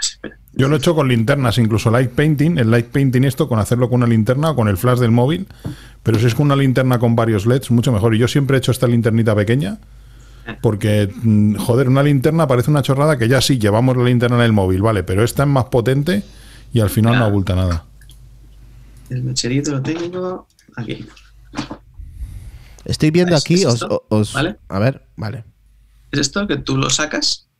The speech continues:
Speaker 1: espera, espera. Le das al botón para arriba, se sale esto. Es como un, un mini taser, digamos.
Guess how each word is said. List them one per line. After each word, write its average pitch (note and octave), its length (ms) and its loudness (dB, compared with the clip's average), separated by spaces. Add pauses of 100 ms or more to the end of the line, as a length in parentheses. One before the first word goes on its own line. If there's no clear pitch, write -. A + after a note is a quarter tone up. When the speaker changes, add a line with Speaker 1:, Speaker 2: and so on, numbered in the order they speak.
(140)
Speaker 1:
espera, - 300 -10
espera. - 260 -12 (1300)
Le B2 60 -2
das A#2+ 100 -4
al A2+ 60 -2
botón A#2+ 180 -4
para C3 80 -2
arriba, E3+ 200 0
se - 100 -8
sale A#2 440 -2
esto. - 220 -10
Es - 60 -8
como F3 160 0
un, F#3 220 -2
un F3+ 140 -2
mini F3+ 200 0
taser, D#3+ 340 -2
digamos. B2 480 -4